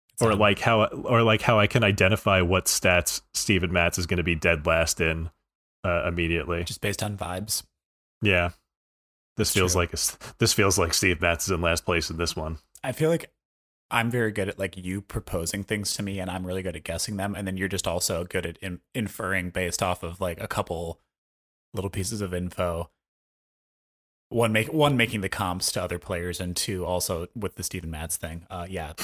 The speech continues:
Speaker 2: he's very bad at this thing. He, specifically, you are the, the world's foremost Steven Matz hater, I think is really what it comes down to on that one specifically. But
Speaker 1: I, I would slay on Steven Matz Jeopardy.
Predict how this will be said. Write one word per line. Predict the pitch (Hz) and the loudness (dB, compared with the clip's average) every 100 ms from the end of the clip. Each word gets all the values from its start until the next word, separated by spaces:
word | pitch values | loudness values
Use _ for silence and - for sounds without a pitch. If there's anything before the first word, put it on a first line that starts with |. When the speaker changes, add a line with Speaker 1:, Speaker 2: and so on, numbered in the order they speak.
| - | -8
Speaker 2:
he's | 110 - | -4 -4
very | - 85 | -2 -2
bad | 80 78 | -2 -6
at | 80 | -8
this | - - | -8 -8
thing. | - 82 | -8 -10
He, | - | -4
specifically, | - - 175 190 175 156 | 0 4 4 2 2 2
you | 147 156 | 4 6
are | 139 | 6
the, | 120 - 143 | 4 -2 0
the | 131 113 - | 2 2 0
world's | 127 123 120 113 - | -4 0 0 0 0
foremost | 107 98 92 - | 2 2 2 2
Steven | 92 90 87 | 0 0 -2
Matz | 85 - | -2 0
hater, | - 80 78 | -2 -2 -4
I | 87 | -2
think | 104 92 | -2 -2
is | 92 | -2
really | 98 85 80 | -2 -2 -4
what | 80 | -8
it | |
comes | - 85 - | -10 -6 -4
down | 80 80 | -4 -4
to | 87 | -4
on | 87 85 | -2 -2
that | 78 - | -4 -6
one | 78 | -8
specifically. | - - - 82 - 80 87 - | -8 -6 -6 -6 -10 -10 -6 -2
But | 82 - _ _ _ | -2 -2 _ _ _
Speaker 1:
I, | - 110 | -4 0
I | 101 | 2
would | 110 107 | 0 0
slay | - - 95 95 90 85 | 0 0 2 4 4 2
on | 90 90 | 2 0
Steven | - 90 87 | 0 0 0
Matz | 85 80 | 0 -2
Jeopardy. | - 80 - 78 82 | 0 0 0 -4 -6